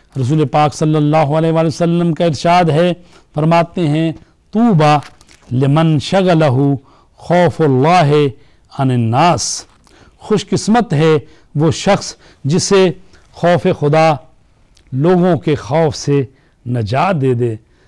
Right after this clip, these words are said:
यानी अगर बंदा अल्लाह तबारक ताला से खौफ रखता है तो फिर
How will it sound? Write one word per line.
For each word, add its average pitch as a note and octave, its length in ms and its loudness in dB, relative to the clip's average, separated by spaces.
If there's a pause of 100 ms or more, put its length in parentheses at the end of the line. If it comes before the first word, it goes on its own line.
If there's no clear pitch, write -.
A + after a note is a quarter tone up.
(880)
यानी F3 480 0 (540)
अगर F3+ 280 2
बंदा F3 600 2 (240)
अल्लाह F3 400 2
तबारक E3+ 600 0
ताला F3 500 2
से F3+ 380 0 (300)
खौफ A3 580 2
रखता F#3+ 360 0
है D3+ 280 2 (380)
तो D#3 80 -2
फिर D#3 340 -2